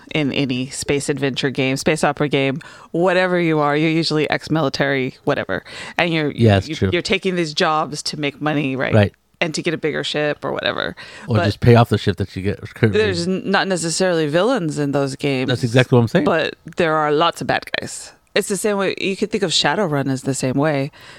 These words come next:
Speaker 1: You, you get a
Speaker 2: Well,
Speaker 1: job, right?
Speaker 2: yeah, but
Speaker 1: The
Speaker 2: you're doing
Speaker 1: job
Speaker 2: the
Speaker 1: might be to, to, to keep somebody from doing something.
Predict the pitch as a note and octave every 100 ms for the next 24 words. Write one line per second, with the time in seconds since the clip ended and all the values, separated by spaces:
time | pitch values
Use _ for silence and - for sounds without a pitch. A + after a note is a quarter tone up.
0 | - - - D3+ E3+ D#3+ D3 D3 - -
1 | _ - F3 F#3 D#3+ C3+ A2 E3+ F#3+ B2
2 | G2 - E3+ D#3 D3 D#3+ - - E3 C#3
3 | C#3+ E3+ G3 E3+ D#3 C3 - G#2 B2 A#3+
4 | A3 - F#3 - - D#3+ - - F3 D3
5 | - - - D#4 - - C#4 C4 B3 B3+
6 | A3 D3 D3 G#3+ D4+ B3+ G#3+ E3+ - D#3
7 | D3